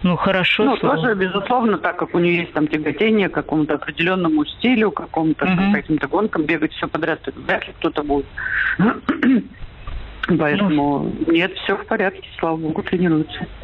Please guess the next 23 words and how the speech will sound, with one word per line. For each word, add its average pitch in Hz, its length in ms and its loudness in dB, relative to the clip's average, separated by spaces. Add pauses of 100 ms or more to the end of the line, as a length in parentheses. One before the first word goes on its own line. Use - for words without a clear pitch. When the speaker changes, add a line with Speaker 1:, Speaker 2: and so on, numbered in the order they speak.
Speaker 1:
Э, 220 200 2
ну, 185 200 4
хорошо. 190 600 2 (800)
А, 190 260 4
а, 190 300 2
а 202 40 2
то 220 160 0
тут, 220 200 -2 (100)
э, 190 300 4
ходит, 196 480 0
э, 170 640 2
как 180 180 -2
всегда, 202 300 0
много 165 300 2
разных 156 380 0 (680)
предположений, 202 1040 2
к-, - 160 -6
э, 165 200 4
кто - 200 -4
что 160 200 -2
говорит 165 480 2
и 165 200 2
побаивается. 156 760 0